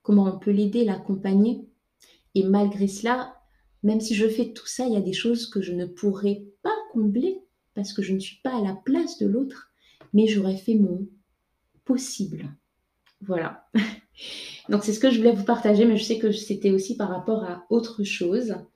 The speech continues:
Et, euh, ces références, elles sont super importantes, super importantes.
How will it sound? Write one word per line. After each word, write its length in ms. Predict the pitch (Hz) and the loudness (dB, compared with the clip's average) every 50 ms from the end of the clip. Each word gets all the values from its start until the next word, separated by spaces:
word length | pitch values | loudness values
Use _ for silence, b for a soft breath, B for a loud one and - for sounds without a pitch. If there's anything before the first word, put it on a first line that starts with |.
| b b b b b b b b b _ - - | b b b b b b b b b _ 2 6
Et, 220 | 196 190 185 180 | 6 8 8 6
euh, 600 | 175 175 170 165 160 160 160 160 165 165 170 165 | 6 4 2 0 0 0 -4 -4 -6 -6 -8 -8
ces 220 | - - - 214 208 | -8 2 4 6 8
références, 540 | 196 208 208 - 220 208 240 254 247 - | 8 6 6 6 2 2 2 0 0 0
elles 100 | 214 202 | -2 -2
sont 360 | 202 - - 202 196 208 202 - | -2 -2 -2 -2 -2 -2 -2 -4
super 420 | - - - 208 - 202 190 185 | -6 -4 -6 -4 -2 -2 -2 -2
importantes, 760 | 175 175 185 180 180 - - 180 180 180 - - - - _ _ _ _ _ | -4 -6 -8 -10 -10 -10 -12 -12 -12 -12 -16 -20 -20 -20 _ _ _ _ _
super 560 | - - - - - 220 208 - 208 196 196 | -10 -8 -6 -4 -4 -4 -4 -2 -4 -4 -4
importantes. 580 | 196 - - 202 202 - - - 208 208 202 | -6 -8 -6 -10 -12 -12 -10 -10 -10 -10 -10